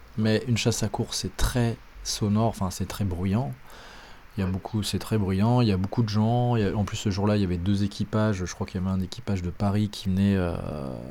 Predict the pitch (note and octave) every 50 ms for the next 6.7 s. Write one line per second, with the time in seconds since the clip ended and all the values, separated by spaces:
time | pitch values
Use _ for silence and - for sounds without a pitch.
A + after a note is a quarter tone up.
0 | F2 - - G2 F#2+ F#2+ F#2 G2 G2 G2+ A2 A2 A2 G#2 F#2+ F2 E2+ - - E2+
1 | F2+ F2 E2+ F#2 F#2+ - - A2 - - A2 G2+ G2 G2 F#2+ G2 G#2+ A2+ A#2+ B2+
2 | B2+ - - - - - - - - - - - - A#2+ A#2 A#2 A2+ A2+ A2+ A2
3 | A2 A2 A2 - - A#2 G#2+ A2 A2 A2 A2 A2+ A2 G#2 G#2 G2+ A2 A2+ A#2+ A#2+
4 | A#2 G#2+ G2 F#2+ G2 F#2 - - A2 G#2 G2+ - A2+ G#2 G2 G#2 G#2+ - - B2
5 | A#2+ A2 G#2+ G2+ G2 F#2 - A2+ A2 G2+ G#2 G2 F2+ - - B2+ B2+ C3+ C#3 C3+
6 | - - G#2+ G#2 G2 F#2+ G2 F#2+ G2 F#2+ F#2+ F#2 F2+ E2